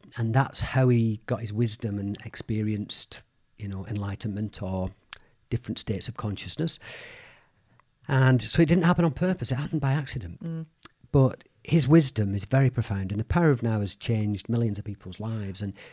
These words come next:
Speaker 1: just by bringing your attention inwards, it's, it's sort of a, a meditation, really, but bringing your attention inwards and just detracting, switching off from the external noise and becoming still.
Speaker 2: Mm.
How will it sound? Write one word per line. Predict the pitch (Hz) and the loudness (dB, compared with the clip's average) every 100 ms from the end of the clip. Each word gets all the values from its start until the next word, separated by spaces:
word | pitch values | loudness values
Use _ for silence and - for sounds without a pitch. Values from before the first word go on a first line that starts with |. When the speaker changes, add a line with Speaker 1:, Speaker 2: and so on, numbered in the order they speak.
| _ _ | _ _
Speaker 1:
just | 120 180 - - | -2 0 0 -2
by | 151 139 127 117 _ _ - | 0 4 4 2 _ _ -6
bringing | 131 156 165 | 2 4 6
your | |
attention | 147 147 135 117 | 4 2 0 0
inwards, | 113 98 92 113 | -2 -2 -4 -6
it's, | - - - | -8 -6 -6
it's | 208 | -2
sort | - 214 | 0 4
of | 139 | 4
a, | 107 101 | 4 0
a | 110 | -2
meditation, | 110 107 - 117 113 - 95 | -2 -2 -4 -4 -4 -6 -10
really, | 95 95 | -10 -10
but | 101 113 | -12 -6
bringing | 165 170 | 0 2
your | |
attention | 143 135 120 - 110 | 2 2 0 0 -2
inwards | 101 90 87 - - - - - | 0 -2 -6 -12 -20 -20 -10 0
and | 147 139 | 0 2
just | 214 - | 0 -2
detracting, | - 214 - 135 - - 101 | -4 -4 -2 -2 -2 -8 -4
switching | - 202 - 123 | -4 -4 -2 -2
off | 104 | -2
from | - 107 | -8 -8
the | 107 | -6
external | 110 - 110 107 101 | -6 -8 -6 -4 -4
noise | 98 92 92 - | -6 -8 -8 -8
and | 98 | -8
becoming | 98 - 98 98 | -8 -10 -10 -12
still. | - - - - - - - | -14 -14 -16 -20 -20 -20 -12
Speaker 2:
Mm. | 165 160 160 | -10 -8 -8